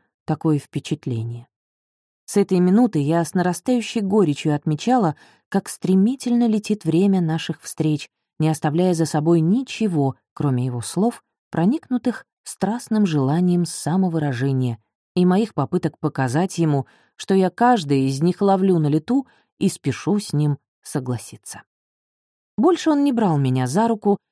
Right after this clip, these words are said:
и не предлагал посидеть на его полотенце. Когда я видела, как Бруно и Пинуччо хохочут над какой-нибудь глупой шуткой, я завидовала им и думала, вот бы и нам с Нино так же смеяться.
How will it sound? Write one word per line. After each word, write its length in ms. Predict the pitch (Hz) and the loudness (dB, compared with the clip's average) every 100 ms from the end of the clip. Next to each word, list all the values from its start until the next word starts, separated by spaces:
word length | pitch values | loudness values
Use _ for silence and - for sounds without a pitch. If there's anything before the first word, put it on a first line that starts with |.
| _ | _
и 120 | - 240 | 0 2
не 100 | 240 | 2
предлагал 580 | 233 185 185 185 226 | 2 2 2 2 -2
посидеть 520 | 208 160 151 135 156 147 | -2 -4 -2 -2 -2 -2
на 100 | 131 | -2
его 160 | 127 | -4
полотенце. 680 | 131 127 113 123 113 - - _ _ _ _ _ _ | -4 -6 -8 -12 -14 -16 -20 _ _ _ _ _ _
Когда 280 | 175 170 185 | -4 0 2
я 140 | 180 | 4
видела, 320 | 180 160 160 | 2 2 0
как 260 | 151 170 151 | 2 -2 0
Бруно 440 | 156 180 160 156 | 2 2 4 2
и 180 | - 170 | 0 -2
Пинуччо 540 | 170 175 170 131 147 | 2 0 0 0 -4
хохочут 520 | 123 151 - 135 139 147 | -4 -4 -2 -2 -2 -4
над 140 | 143 | -2
какой-нибудь 580 | 156 151 147 143 139 143 | -4 -2 0 0 -2 -2
глупой 380 | 160 151 131 135 | 0 -2 -2 -4
шуткой, 480 | 302 302 - 117 - _ _ _ _ | -6 -6 -8 -8 -12 _ _ _ _
я 180 | 247 277 | 0 2
завидовала 500 | 269 285 254 190 175 | 2 2 2 2 4
им 240 | 170 175 | 4 4
и 40 | 185 | 2
думала, 500 | 226 214 202 190 - - | 2 4 4 2 -2 -6
вот 220 | 196 269 | -2 -2
бы 180 | 160 147 | 0 0
и 40 | |
нам 240 | 156 175 147 | 0 -2 -4
с 120 | - | -2
Нино 400 | 151 190 170 143 _ _ - | 0 2 0 -2 _ _ -4
так 220 | 156 147 | -2 -2
же 120 | 135 | -6
смеяться. 640 | - 131 120 117 - - | -4 -4 -4 -8 -12 -18